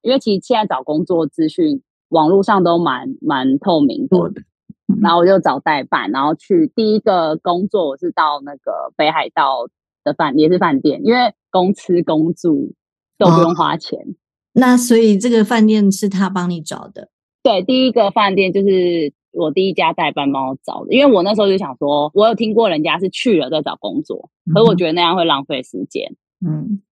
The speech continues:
Speaker 1: 所以我就想说，请代，代办，代办就是告诉好时间地点，然后我可能到机场，饭店人还会来载我们。
Speaker 2: OK。
Speaker 1: 直接到机场，直接带我们到住宿的地方，我也不用找住宿的地方。
Speaker 2: 他有告诉你说你的工作内容是什么吗？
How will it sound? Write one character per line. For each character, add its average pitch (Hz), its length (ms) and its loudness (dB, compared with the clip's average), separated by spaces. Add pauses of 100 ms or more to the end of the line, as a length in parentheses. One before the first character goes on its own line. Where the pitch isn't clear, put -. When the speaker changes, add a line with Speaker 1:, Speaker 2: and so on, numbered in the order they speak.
Speaker 1:
所 202 160 2
以 196 40 4
我 175 120 4
就 180 140 2
想 143 240 -4
说， 147 460 0
请 139 340 -4
代， - 240 -2
代 143 180 2
办， 127 240 -2
代 175 140 0
办 175 160 0
就 180 80 4
是 175 220 0
告 202 180 2
诉 208 140 -2
好 139 160 -4
时 151 160 -6
间 165 240 -4
地 147 180 -2
点， - 240 -12
然 147 100 0
后 190 100 2
我 180 40 2
可 185 80 -4
能 143 140 0
到 165 160 0
机 151 260 0
场， - 220 -10 (260)
饭 202 160 0
店 180 160 2
人 131 160 -6
还 139 80 -4
会 160 100 -2
来 123 240 -6
载 123 400 -2
我 117 200 -6
们。 - 180 -8 (480)
Speaker 2:
OK。 - 560 -6
Speaker 1:
直 156 80 -2
接 180 140 4
到 160 180 0
机 139 220 -4
场， - 220 -12
直 - 40 -12 (220)
接 165 160 0
带 180 100 0
我 156 60 0
们 135 180 -4
到 147 160 -2
住 151 160 -4
宿 160 120 -8
的 147 40 -4
地 151 80 -4
方， 151 140 -2
我 226 100 4
也 226 60 2
不 208 80 0
用 202 160 0
找 139 160 -2
住 160 160 -4
宿 165 120 -10
的 135 120 -8
地 131 200 -8
方。 - 240 -12 (140)
Speaker 2:
他 214 160 6
有 185 140 4
告 196 200 2
诉 196 280 0
你 147 180 -4
说 156 800 -2
你 156 240 -2
的 156 120 0
工 170 200 0
作 180 160 2
内 165 160 -2
容 139 180 -2
是 156 140 -8
什 - 160 -12
么 - 140 -10
吗？ 196 160 -14